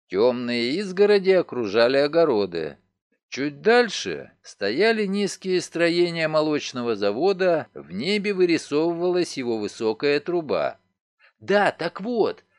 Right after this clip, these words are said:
Даже сам не знаю почему, но сунул я кепку в карман.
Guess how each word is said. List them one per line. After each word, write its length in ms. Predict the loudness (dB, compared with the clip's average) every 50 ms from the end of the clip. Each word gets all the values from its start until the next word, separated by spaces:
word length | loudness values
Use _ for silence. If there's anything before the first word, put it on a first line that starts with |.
| _ _
Даже 320 | -2 0 0 2 0 -2
сам 320 | -4 -2 0 0 0 0 0
не 80 | -2
знаю 360 | -2 -2 0 2 4 4 2 2
почему, 720 | 0 -4 -4 -4 -6 -4 -4 -2 -2 -2 -4 -6 -10 _ _ _ _ _
но 200 | _ -6 -6 -4
сунул 460 | -4 -4 -4 -4 -4 -2 -2 -2 -2 0
я 160 | 2 2 2
кепку 380 | 2 4 2 2 2 2 -4
в 100 | -6 -4
карман. 640 | 2 4 4 4 4 2 2 2 0 0 -2 -8